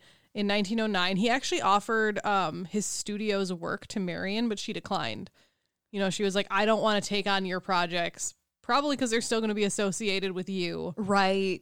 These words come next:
Speaker 1: Like, "No, it's fine."
Speaker 2: Frank Lloyd Wright. <laughs>
Speaker 1: So he left, and Herman V. von Holst took over,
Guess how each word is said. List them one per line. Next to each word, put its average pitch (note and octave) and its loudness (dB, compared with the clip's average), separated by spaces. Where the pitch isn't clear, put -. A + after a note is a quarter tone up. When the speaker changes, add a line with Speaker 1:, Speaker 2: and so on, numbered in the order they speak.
Speaker 1:
Like, F#3+ 0
"No, F3+ 0
it's - -6
fine." E3+ 0
Speaker 2:
Frank A3+ 2
Lloyd F#3+ 4
Wright. D3 -6
<laughs> D4 4
Speaker 1:
So B3 6
he D4+ 6
left, A#3+ 2
and G#3 4
Herman B3+ 4
V. A3 4
von G3 4
Holst G3 0
took A#3+ 0
over, A#3+ 2